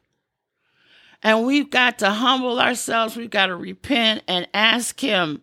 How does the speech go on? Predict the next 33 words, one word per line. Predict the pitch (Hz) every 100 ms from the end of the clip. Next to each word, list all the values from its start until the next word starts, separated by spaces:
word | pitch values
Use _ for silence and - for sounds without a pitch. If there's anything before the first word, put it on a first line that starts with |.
| -
what | 214 269 269
he | 285
wants | 262 233 226 262
us | 247 -
to | 208
do | 190 190
when | 175 165
it | 147
comes | 208 156 147
to | 160
these | 156 151
crossroads. | - - 113 - - - - - - - _ _ _
He | 269 277
wants | 262 349 -
us | 196
to | 202
actually | 196 202 196
get | - 196 -
to | 233
a | 202
place | - 196 214 -
where | 220
we're | 214 -
consulting | 226 208 - 202 262 123 233
him | 240 214 214 - - -
on | 247
a | 254
consistent | 269 254 302 285 - 285
basis | - 294 - - -
about | 190 226 -
many | 208 277 285
different | - - - 82 -
things, | - - - -